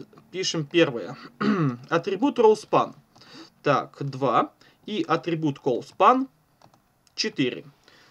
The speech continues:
Так, сохраняемся. Хотя нет, давайте тут еще допишем. Row span тоже два. Сохраняемся, обновляемся и видим, что в итоге у нас получилась вот такая таблица. И вот теперь давайте я вам расскажу про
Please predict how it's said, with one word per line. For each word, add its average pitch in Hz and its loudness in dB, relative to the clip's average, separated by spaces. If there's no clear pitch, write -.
Так, 120 -2
сохраняемся. 147 -2
Хотя 165 -4
нет, 123 -6
давайте 143 -2
тут - -10
еще - -6
допишем. 220 -2
Row 160 2
span 180 -2
тоже 143 0
два. 117 -6
Сохраняемся, 240 0
обновляемся 185 0
и 226 -4
видим, 208 -4
что - -4
в 131 -4
итоге 160 0
у 127 0
нас 143 -4
получилась 139 -4
вот - -8
такая 135 -2
таблица. 131 -8
И - 0
вот 339 4
теперь 294 -2
давайте 220 2
я 175 4
вам 160 2
расскажу 160 0
про 175 2